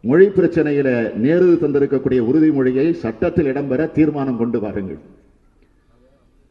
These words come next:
என்று எம் ஜி ஆர் இடத்தில் இந்த கோரிக்கை வைத்து பேசுகிறார். அதற்கு எம் ஜி ஆர் அவர்கள் பதிலளித்து பேசுகிற போது சொல்லுகிறார், "மொழிக் கொள்கையில கலைஞர் கேட்டதை போல நானும் அதை உணர்கிறேன்.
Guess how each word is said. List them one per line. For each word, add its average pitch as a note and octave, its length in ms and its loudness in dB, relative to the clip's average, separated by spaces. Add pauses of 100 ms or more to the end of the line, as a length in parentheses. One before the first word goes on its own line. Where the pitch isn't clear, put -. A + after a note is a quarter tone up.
(300)
என்று E3+ 260 4
எம் D3+ 180 2
ஜி F#3 80 4
ஆர் F3 100 2
இடத்தில் D3+ 260 0
இந்த C3 160 2
கோரிக்கை C#3+ 400 2
வைத்து B2 220 -2
பேசுகிறார். A2+ 540 -4
அதற்கு B2 320 -2
எம் C3+ 100 -4
ஜி D#3 120 4
ஆர் C#3 100 -2
அவர்கள் A2+ 320 -2
பதிலளித்து C#3 320 -2
பேசுகிற A#2 380 -6
போது B2 220 -6
சொல்லுகிறார், A2 560 -6 (920)
"மொழிக் E3 360 2
கொள்கையில A#2 640 -2 (440)
கலைஞர் C#3 420 0
கேட்டதை A#2 380 -2
போல G2+ 480 -4 (180)
நானும் C3 380 -4
அதை A2 140 -2
உணர்கிறேன். G#2 640 -4